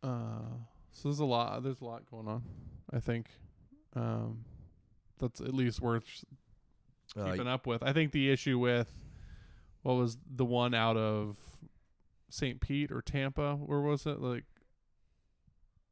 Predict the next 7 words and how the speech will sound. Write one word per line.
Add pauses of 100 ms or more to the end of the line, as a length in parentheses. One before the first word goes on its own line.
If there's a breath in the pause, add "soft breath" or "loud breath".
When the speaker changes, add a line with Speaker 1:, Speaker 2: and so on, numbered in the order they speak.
(420)
Speaker 1:
X
W
or
something? (1200 soft breath)
Something
Extreme
Wrestling.